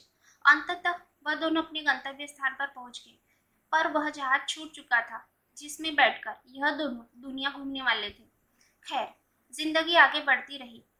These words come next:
वह एक नामचीन लेखक बन गए। उमरिया कटती जाए में उन्होंने अपने बारे में और उनके बीते बचपन के बारे में सोचा।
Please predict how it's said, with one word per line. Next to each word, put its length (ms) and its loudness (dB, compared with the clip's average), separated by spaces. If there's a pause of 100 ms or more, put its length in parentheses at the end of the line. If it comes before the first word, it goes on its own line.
(100)
वह 200 2
एक 160 0
नामचीन 420 -2
लेखक 320 -10
बन 220 -2
गए। 160 -18 (460)
उमरिया 340 4
कटती 420 0
जाए 260 2
में 220 -6 (280)
उन्होंने 340 -6
अपने 260 -4
बारे 340 2
में 240 -10
और 160 -2
उनके 240 -10
बीते 280 -12
बचपन 420 -6
के 120 -10
बारे 280 -4
में 140 -12
सोचा। 440 -14